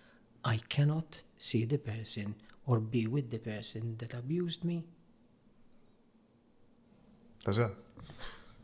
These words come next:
Speaker 2: Jekk hu minor,
Speaker 1: Jekk
Speaker 2: ikollu deċiż.
Speaker 1: That is what, għalhekk qed ngħidlek jiena naħseb għandna bżonn
Speaker 2: Aha.
Speaker 1: illi vera
Speaker 2: Il-vuċi,
Speaker 1: nagħtu
Speaker 2: eżatt.
Speaker 1: il-vuċi tat-tfal.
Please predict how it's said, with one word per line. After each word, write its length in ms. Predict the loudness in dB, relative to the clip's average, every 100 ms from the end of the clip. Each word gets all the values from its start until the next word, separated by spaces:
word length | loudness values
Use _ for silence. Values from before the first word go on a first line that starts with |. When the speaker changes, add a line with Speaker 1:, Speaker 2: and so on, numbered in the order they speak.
| 2
Speaker 2:
Jekk 140 | 4 6
hu 60 | 6
minor, 460 | 6 4 2 2 0 0 4
Speaker 1:
Jekk 80 | 6
Speaker 2:
ikollu 300 | 8 8 6 4 0
deċiż. 380 | 0 0 -4 -4 4
Speaker 1:
That 160 | 6 6
is 120 | 4
what, 160 | 2 0 0 0
għalhekk 220 | 4 4 4
qed 140 | 2
ngħidlek 360 | 6 6 4 2
jiena 280 | 4 4 4
naħseb 320 | 2 0 0 2
għandna 260 | 2 0 0
bżonn 320 | 0 0 0 -2 2 4
Speaker 2:
Aha. 140 | 4 4 8
Speaker 1:
illi 360 | 8 8 6 2 -2
vera 480 | -4 2 4 6 6
Speaker 2:
Il-vuċi, 300 | 6 6 6
Speaker 1:
nagħtu 280 | 6 4 2
Speaker 2:
eżatt. 160 | 4 0
Speaker 1:
il-vuċi 460 | 0 0 -2 -2 -4
tat-tfal. 540 | -6 -8 -10 -8 -4